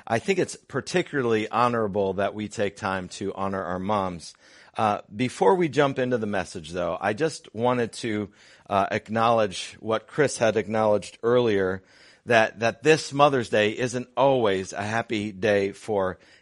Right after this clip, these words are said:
everyone. There are some who are not mothers who would like to be. There are some who were mothers but lost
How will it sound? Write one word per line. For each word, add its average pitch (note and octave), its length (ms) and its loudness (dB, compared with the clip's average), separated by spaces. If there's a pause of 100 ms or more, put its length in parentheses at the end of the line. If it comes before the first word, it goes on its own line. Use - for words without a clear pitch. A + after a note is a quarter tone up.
everyone. F2+ 720 -2 (1200)
There C#3+ 220 4
are C3 160 4
some D3+ 400 0
who C3+ 240 0
are G#2 520 2 (460)
not B2+ 380 0
mothers G2+ 560 0
who A#2 240 -8
would G2 400 -4
like G2+ 320 -2
to G2 120 -12
be. F2 500 -6 (1200)
There G#2+ 220 2
are F#2+ 60 0
some A#2 280 0
who A2 140 -4
were B2+ 300 2
mothers G2 540 0
but F#2 380 -2
lost A2 680 -4